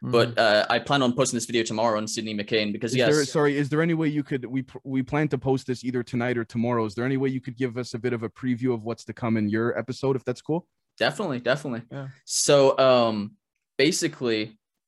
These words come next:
Speaker 2: yeah, when I saw that footage of her saying that about Epstein, basically saying the quiet part out loud, saying, "We all knew about him. We all knew what he was doing."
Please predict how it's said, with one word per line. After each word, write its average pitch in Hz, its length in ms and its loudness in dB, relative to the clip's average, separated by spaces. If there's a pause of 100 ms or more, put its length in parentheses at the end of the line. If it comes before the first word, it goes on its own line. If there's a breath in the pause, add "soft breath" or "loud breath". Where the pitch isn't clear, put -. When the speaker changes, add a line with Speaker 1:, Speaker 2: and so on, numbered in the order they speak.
Speaker 2:
yeah, 135 160 4
when 123 160 4
I 131 60 4
saw 143 180 0
that 120 200 0
footage 127 380 -4
of 110 120 -8
her 117 240 -2
saying 117 340 -6
that 107 140 -4
about 104 260 -6
Epstein, 107 460 -6
basically 127 300 -2
saying 117 180 -4
the 107 60 -6
quiet 110 280 0
part 110 220 0
out 98 120 -2
loud, 104 380 -4
saying, 113 200 -10
"We 156 120 -2
all 208 100 2
knew 120 160 0
about 101 260 -2
him. 135 140 -6
We 160 120 -6
all 247 80 -6
knew 127 120 -6
what 110 100 -6
he 113 100 -8
was 104 120 -10
doing." 101 320 -6